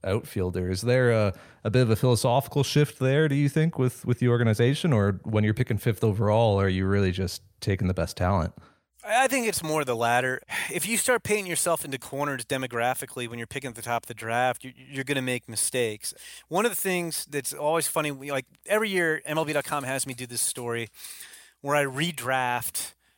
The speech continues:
Speaker 2: the draft from usually ten years ago. So, so this year I redrafted the two thousand ten draft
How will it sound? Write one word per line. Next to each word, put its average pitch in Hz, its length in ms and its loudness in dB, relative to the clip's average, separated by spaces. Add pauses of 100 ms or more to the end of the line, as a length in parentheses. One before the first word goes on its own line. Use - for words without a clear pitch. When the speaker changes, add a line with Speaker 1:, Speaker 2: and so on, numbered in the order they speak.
(160)
Speaker 2:
the 131 120 -6
draft 127 500 0
from 127 400 -8
usually 127 380 -6
ten 123 240 -8
years 110 200 -10
ago. 101 240 -14
So, 127 240 -8
so 135 160 -6
this 165 260 -2
year 160 100 -2
I 131 100 2
redrafted 127 640 -2
the 120 100 -16
two - 160 -10
thousand 120 380 -4
ten 127 200 -8
draft 110 400 -6